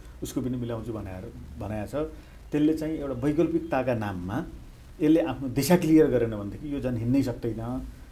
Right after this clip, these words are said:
त्यस कारणले अलिकति छिचोल्नुहोस्, अलिकति क्लियर गर्नुहोस्, अलिकति गरौँ सबै मिलेर, उहाँलाई मात्रै दोष दिने कुरा भएन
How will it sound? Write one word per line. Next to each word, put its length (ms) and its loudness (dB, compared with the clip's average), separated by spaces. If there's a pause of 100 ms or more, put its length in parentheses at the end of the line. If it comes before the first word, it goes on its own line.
(100)
त्यस 120 -6
कारणले 200 -2
अलिकति 300 -4
छिचोल्नुहोस्, 680 -2
अलिकति 240 -6
क्लियर 360 2
गर्नुहोस्, 500 2 (440)
अलिकति 360 -2
गरौँ 300 4
सबै 240 4
मिलेर, 540 4 (360)
उहाँलाई 220 2
मात्रै 180 4
दोष 140 4
दिने 160 6
कुरा 180 2
भएन 540 -2